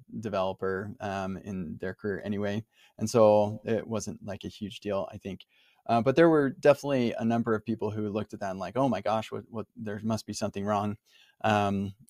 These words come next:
and I think they, um, you know, found out pretty quick that, "Nope, nothing wrong with Remix.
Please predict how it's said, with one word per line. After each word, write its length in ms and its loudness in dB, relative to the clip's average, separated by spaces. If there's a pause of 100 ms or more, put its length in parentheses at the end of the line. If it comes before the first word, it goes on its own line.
(120)
and 340 0
I 140 -2
think 260 0
they, 360 0 (440)
um, 300 -4 (480)
you 60 -4
know, 160 -2 (160)
found 200 6
out 120 6
pretty 160 2
quick 320 0
that, 220 0 (440)
"Nope, 240 -2 (240)
nothing 300 0
wrong 160 0
with 100 -4
Remix. 500 -4